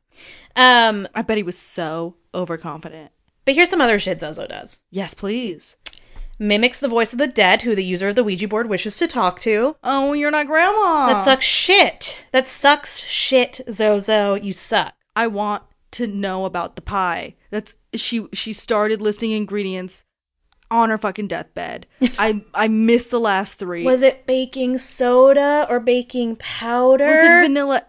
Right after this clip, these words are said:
Speaker 2: extract or the real, the full
Speaker 1: What did you,
Speaker 2: bean?
Speaker 1: do you need the whole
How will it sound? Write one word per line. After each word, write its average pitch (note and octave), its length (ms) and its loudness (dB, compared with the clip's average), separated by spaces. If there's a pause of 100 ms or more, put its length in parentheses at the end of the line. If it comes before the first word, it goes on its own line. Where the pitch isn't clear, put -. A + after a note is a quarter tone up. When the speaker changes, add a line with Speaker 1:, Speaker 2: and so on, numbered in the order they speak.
Speaker 2:
extract E4 840 -2
or D#4+ 160 2
the D4 140 -2
real, D4+ 500 -2
the D4 140 0
full D#4+ 300 -2
Speaker 1:
What A#3 80 -2
did D#4 460 2
you, G3 80 -2
Speaker 2:
bean? C4 80 0
Speaker 1:
do C4+ 120 0
you C#4 140 4
need C#4 160 0
the C#4 140 2
whole C#4 400 0